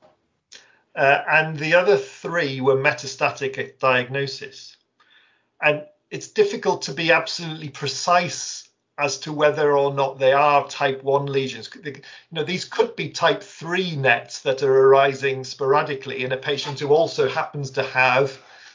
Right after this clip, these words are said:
pernicious anemia. But what the deaths that were reported in those patients were all very atypical to the patients that we normally see, the patients with, you know,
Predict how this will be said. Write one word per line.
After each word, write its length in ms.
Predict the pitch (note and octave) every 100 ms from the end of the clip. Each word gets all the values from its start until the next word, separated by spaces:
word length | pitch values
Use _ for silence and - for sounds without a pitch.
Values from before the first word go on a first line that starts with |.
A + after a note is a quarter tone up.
| _ -
pernicious 460 | D3 C#3+ D3+ C#3
anemia. 520 | C#3+ D3 D#3 B2+ G#2+ - - - - - -
But 180 | D3 D#3+
what 340 | F#3+ - - _ A#3 - -
the 160 | D3
deaths 520 | C3 F#3+ G#3 - - -
that 140 | C#3
were 120 | E3
reported 520 | D#3 - F3 C3 -
in 120 | D3+ D3+
those 200 | D3 C3+
patients 840 | - D3+ - B2+ B2+ B2 - -
were 160 | C#3 B2+
all 560 | D3+ D#3 D3+ C#3 C3 - _ _ -
very 360 | B2+ C#3+ D#3 D3+
atypical 1000 | D3 C#3+ C3+ - F3 F3+ - C3 A2+ A#2 -
to 180 | C#3
the 400 | B2 A#2+ B2 A#2+ A#2+ _ _ -
patients 360 | D3+ C#3 C#3
that 120 | D3
we 120 | C3+ C#3+
normally 420 | D#3 D#3+ B2+ A2
see, 180 | - A#2
the 100 | B2+
patients 540 | D#3 D#3 E3 C#3+ -
with, 380 | B2+ B2+ A#2+ - _ - - _ _
you 100 | -
know, 240 | C3 A#2